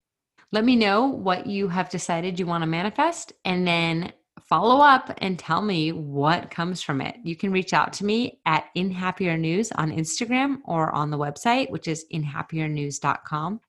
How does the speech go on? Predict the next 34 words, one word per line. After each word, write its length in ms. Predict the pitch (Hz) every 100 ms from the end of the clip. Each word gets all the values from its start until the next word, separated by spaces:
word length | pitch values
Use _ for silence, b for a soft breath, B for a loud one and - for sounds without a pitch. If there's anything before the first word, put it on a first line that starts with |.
| _
Definitely 300 | - 175 202
wanna 160 | 202 202
hear 140 | 190
about 200 | 165 151
it. 160 | 151 - -
I'm 160 | 175
gonna 160 | 247 302
manifest. 800 | 247 175 160 - 156 156 - - B B B
So 140 | 202
the 100 | 190
number 280 | 175 185 233
that's 200 | 226 226
been 120 | 214
popping 380 | 202 180 175 165
into 120 | 160
my 140 | 151 147
head 440 | 160 175 196 -
is 160 | - 156
my 160 | 151 143
favorite 300 | 151 151 -
number, 320 | 226 247 277
which 200 | 190 -
is 120 | 160
thirteen 480 | - 170 - 196 202
thirteen. 560 | 160 - - 185 226 _ B B B 208 - -
And 280 | 175 165 -
Athena 360 | 170 190 196
just 180 | 180 175
had 140 | 196
her 100 | 175
two-month 340 | 165 175 170 160
appointment. 600 | - 180 175 165 170 - b b b
She 180 | - 190
weighed 420 | 170 170 165 170